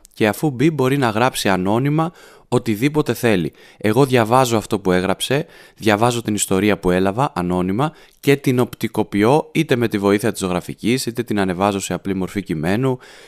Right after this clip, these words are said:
είτε παλιότερα κάποια άτομα δάνειζαν τη φωνή τους για να πούν την ιστορία και να την ανεβάσω στο προφίλ μου σε μορφή βίντεο.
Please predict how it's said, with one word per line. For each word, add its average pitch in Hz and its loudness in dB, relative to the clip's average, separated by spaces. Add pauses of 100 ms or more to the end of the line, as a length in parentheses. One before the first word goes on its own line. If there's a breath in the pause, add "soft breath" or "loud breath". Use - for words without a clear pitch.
είτε 139 2
παλιότερα 113 4
κάποια 98 0
άτομα 139 2
δάνειζαν 113 2
τη 98 -6
φωνή 95 -2
τους 143 -4
για 120 0
να 104 0
πούν 117 -2
την 107 -4
ιστορία 95 -2
και 135 -6
να 110 -2
την 95 -2
ανεβάσω 92 0
στο 98 -12
προφίλ 123 -4
μου 143 -2
σε - -6
μορφή 95 0
βίντεο. 76 0